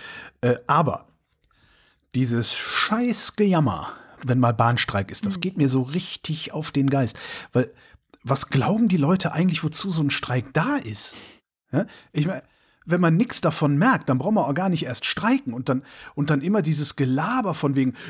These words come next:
Speaker 1: „Jetzt ist nicht der richtige Zeitpunkt für einen Streik. Oh mein Gott, das Wachstum.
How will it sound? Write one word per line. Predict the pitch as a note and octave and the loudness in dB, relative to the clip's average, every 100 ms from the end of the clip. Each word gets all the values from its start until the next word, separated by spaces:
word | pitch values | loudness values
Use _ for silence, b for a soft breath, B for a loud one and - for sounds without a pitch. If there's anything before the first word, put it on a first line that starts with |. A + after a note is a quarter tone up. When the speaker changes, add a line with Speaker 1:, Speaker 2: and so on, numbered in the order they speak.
| B | B
Speaker 1:
„Jetzt | G3 C4+ - | 0 2 -2
ist | F3+ F3+ A3+ | -2 -2 0
nicht | B3 - | 0 0
der | G3+ | 0
richtige | A3+ - G3+ D#3 | 0 -2 -4 -2
Zeitpunkt | G3 G#3+ G3 D3+ | 0 0 -2 -2
für | A3 | 0
einen | G#3 | 0
Streik. | - F#3+ C#3+ B B B | 0 -2 -2 B B B
Oh | C#4+ D4 | 2 2
mein | C#4+ C4 | 2 2
Gott, | B3+ B3+ | 2 2
das | B3 - | 0 2
Wachstum. | A3 A3+ - E3 C3 | 0 0 -2 0 -2